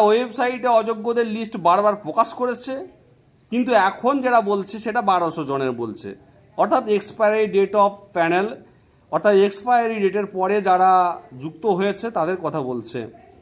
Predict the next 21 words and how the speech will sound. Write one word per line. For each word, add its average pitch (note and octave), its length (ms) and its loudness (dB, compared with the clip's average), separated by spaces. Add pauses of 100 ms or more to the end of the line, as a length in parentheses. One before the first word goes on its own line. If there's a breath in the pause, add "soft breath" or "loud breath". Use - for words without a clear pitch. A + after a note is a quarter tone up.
(720)
যে D#3+ 160 0
বারোশো D3 400 2
জন। G#2 160 -4 (840)
বাদ E3+ 320 4
বাকিটা A3+ 340 2 (100)
ওএমআর A#3 460 4 (480)
ডিভেস্ট F3+ 480 -4
করে A#3 120 2 (100)
যেটা A3 240 0
হয়েছে G3 340 -2
সেগুলোর F#3+ 460 -2
কিন্তু F#3+ 280 -6
তারা F3 160 0 (100)
গল্প D3 180 -2 (140)
বলছে B2 280 -2
না। G2+ 120 -6 (760)
তো - 120 -10
এখন A3 180 2
দেখা G3 320 0
যাক A#3 160 0 (1200)
মাননীয় F3+ 640 4